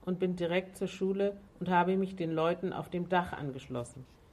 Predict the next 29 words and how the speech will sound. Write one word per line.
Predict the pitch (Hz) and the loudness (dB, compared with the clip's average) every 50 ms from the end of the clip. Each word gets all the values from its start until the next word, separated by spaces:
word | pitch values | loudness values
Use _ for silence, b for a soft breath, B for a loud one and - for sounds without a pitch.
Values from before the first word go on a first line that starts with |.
| - - | -20 -14
Zu | - 175 | -14 -8
diesem | 160 185 196 220 202 208 202 | -2 -2 -2 -2 -2 -6 -8
Zeitpunkt | - - 214 202 202 202 202 - 247 214 208 214 | -2 2 4 4 4 4 2 -2 -2 -2 -2 0
hatten | 220 202 202 196 | -2 -2 -2 0
die | 185 196 | 0 2
Menschen | 190 190 190 190 190 - 190 185 | 2 2 2 0 -2 -2 -2 -2
auf | 190 190 | -2 0
dem | - 185 185 180 | 0 -2 -2 2
Dach | 185 185 180 - | 0 0 0 0
bereits | - - 180 185 180 180 180 - - | -6 -6 0 0 0 0 0 -4 -8
drei | - 175 175 190 196 | -2 0 0 0 0
Tage | 190 220 202 190 196 196 190 185 | 0 0 0 2 2 2 -2 -2
Widerstand | 196 196 202 190 196 - 151 143 147 - | 0 2 2 0 0 -2 -4 -4 -4 -6
geleistet | 151 143 143 139 135 139 139 - - 135 - - B B B B B B - | -6 -2 0 0 0 0 -2 -4 -8 -10 -10 -10 B B B B B B -8
und | 170 | -8
ich | 160 - - | -8 -6 0
war | 165 170 170 175 | 4 6 6 6
seit | 160 165 165 165 165 160 - | 6 4 2 2 2 0 0
drei | 160 165 175 | 2 2 2
Tagen | 180 180 - 202 185 185 185 185 185 180 | 2 0 0 0 2 2 2 2 0 -2
in | 160 165 160 | -2 -4 -6
trockenen | - - 170 165 - - 175 175 180 180 190 | -4 -4 -4 -4 -2 -2 -4 -2 0 0 0
Hungerstreik. | 196 196 185 156 147 - - - 139 131 127 123 123 - - - - - - - - - 139 131 135 139 - - B B B B B B B B B B B B B - - | 0 0 0 -2 -2 -4 -6 -8 -6 -4 -2 -4 -4 -6 -12 -20 -20 -20 -20 -20 -12 -6 -4 -4 -4 -6 -8 -12 B B B B B B B B B B B B B -12 0
So | - 202 214 | 2 4 6
habe | 214 196 185 196 | 6 6 6 6
ich | 190 190 190 190 | 4 4 2 -2
meine | 202 196 175 165 170 175 175 175 - - | 0 2 4 4 4 4 2 2 0 0
Solidarität | - 180 170 170 170 160 160 143 143 143 143 - - 156 156 160 156 - | 0 -2 0 0 0 0 0 0 0 0 -4 -2 0 0 0 0 -2 -2
bewahrt. | 165 160 151 143 135 131 123 123 123 - - | -4 -2 0 0 0 0 0 -2 -4 -8 -18